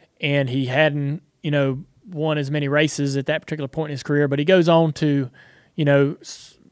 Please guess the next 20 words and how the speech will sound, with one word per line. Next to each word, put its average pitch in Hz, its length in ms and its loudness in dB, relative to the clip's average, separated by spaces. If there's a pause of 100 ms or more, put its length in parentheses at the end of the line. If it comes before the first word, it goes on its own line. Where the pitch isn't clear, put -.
surpass 185 500 2
my 185 180 4
win 170 240 0
total 170 480 -2
and 147 480 -6
going 165 340 4
further, 165 540 2 (400)
uh, 147 480 -4
beyond 156 540 -2
winning 156 200 -2
more 165 200 0
races 156 380 -2
in 147 60 -4
the 131 80 -8
future. 170 280 -6
I'm 147 80 -4
sure 180 300 0
he's 147 120 -2
a 123 60 -10
champion. 175 520 -2